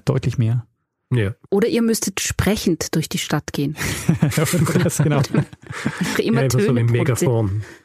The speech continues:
Speaker 3: Ja, genau.
Speaker 2: „Hallo, mein Name ist Richard.“
Speaker 3: <laughs> Okay, eine noch habe ich. Gibt es ein Ereignis, eine Sache, ein Erlebnis, das euch in Verbindung mit Geschichten aus der Geschichte besonders glücklich gemacht hat?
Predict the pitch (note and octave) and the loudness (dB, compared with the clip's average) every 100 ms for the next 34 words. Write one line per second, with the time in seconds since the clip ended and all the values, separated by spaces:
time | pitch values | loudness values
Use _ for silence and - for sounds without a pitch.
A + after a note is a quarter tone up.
0 | _ - G#3 G3+ D3+ G#2 - A2+ C3+ D#3 | _ 0 2 2 2 2 2 4 4 2
1 | - - C#3+ - F2+ - - - - - | 2 -2 0 0 -2 -4 -8 -8 -8 -8
2 | - - - - - - - - _ _ | -4 -6 -6 -18 -18 -16 -18 -18 _ _
3 | _ - - - - - - _ - G#3+ | _ -12 -6 -4 -4 -6 -16 _ 0 2
4 | F3 A#3 E4+ E4 A3 F#3 G3+ F3+ E3+ - | 2 2 2 2 2 0 0 0 0 -4
5 | - _ _ _ _ - D4+ - D4+ C4 | -14 _ _ _ _ -2 0 0 0 2
6 | G3+ F#3 F#3+ G3 F#3+ - E3 D#3+ F3 F#3+ | 2 2 0 0 0 0 0 2 0 0
7 | G#3 - F3+ - D#3+ E3 G#3 A3 G#3+ G3 | -2 0 0 0 2 2 2 0 0 0
8 | F#3+ F#3 - G3 F#3 - A3 B3 A#3 G3 | 0 0 -2 -2 -2 0 2 2 2 0
9 | - G#3+ A#3 - F3 - E3+ E3+ - - | 0 0 0 2 2 2 0 0 -2 -2
10 | E3 E3 - D#3+ A3 G#3 - G3 G3 C#3+ | -2 -2 0 2 2 0 0 0 0 -4
11 | - C3+ C3+ - - | -2 -2 -2 -2 -4